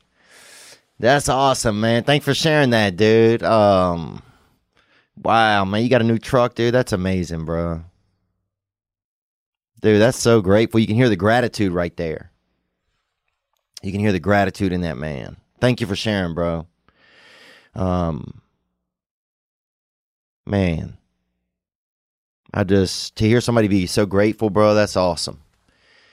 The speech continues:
Man, it just reminds me of the things I'm, I, I, I'm grateful for, dude.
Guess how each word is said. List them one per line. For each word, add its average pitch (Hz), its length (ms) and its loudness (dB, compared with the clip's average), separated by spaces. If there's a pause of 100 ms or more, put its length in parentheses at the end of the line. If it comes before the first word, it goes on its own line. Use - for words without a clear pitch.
(220)
Man, 113 140 0
it 104 80 -2
just 110 180 -6
reminds 104 480 0
me 104 120 2
of - 20 2
the 98 80 0
things 113 240 0
I'm, 120 160 -2
I, - 40 -8
I, 101 380 -4
I'm 117 180 -2
grateful 98 380 0
for, 92 340 -4
dude. 95 460 -4